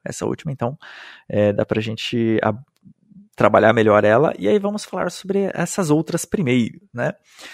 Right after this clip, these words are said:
Vamos lá, o P J Aprovação, né, mandou uma porrada de pergunta, e mandou aqui, ó, quais as especificidades da assistência à criança?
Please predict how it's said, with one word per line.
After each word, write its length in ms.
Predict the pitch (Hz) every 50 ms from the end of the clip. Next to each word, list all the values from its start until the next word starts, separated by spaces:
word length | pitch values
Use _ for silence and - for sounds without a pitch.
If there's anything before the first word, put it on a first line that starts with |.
| - - - - _ _ _ _ _
Vamos 140 | 196 190 180
lá, 80 | 139 123
o 80 | -
P 260 | - - 202 220 240
J 420 | 175 127 127 135 160 180 - - 190
Aprovação, 840 | 165 - 151 156 - 170 156 135 139 143 - - - 127 117 139 160
né, 140 | 139 120 123
mandou 260 | 127 127 120 120 117
uma 200 | 120 127 131 - _ _ _ _ _ _ _
porrada 720 | - 175 156 135 127 - 82 120 123 131 165 160 151 139 113
de 120 | 117 113
pergunta, 600 | - 131 127 131 127 123 131 160 175 - 220 220 - _ _ _ _ - - - - - _ _ _ _ _ -
e 320 | 202 202 208 214 214 226
mandou 240 | 226 226 226 240 233
aqui, 220 | 233 - - 135
ó, 120 | 85 - - _ _ _ _ _ _ _ _ _ _ _ _
quais 240 | - 269 285 262 -
as 240 | 233 214 - - - -
especificidades 1200 | 240 277 - - - 254 - - - - - 214 - - 165 131 123 127 135 156 170 165 156 147
da 80 | 165 180
assistência 560 | 180 - 180 - - - 196 - - - -
à 40 | -
criança? 500 | - 123 107 104 - - - - -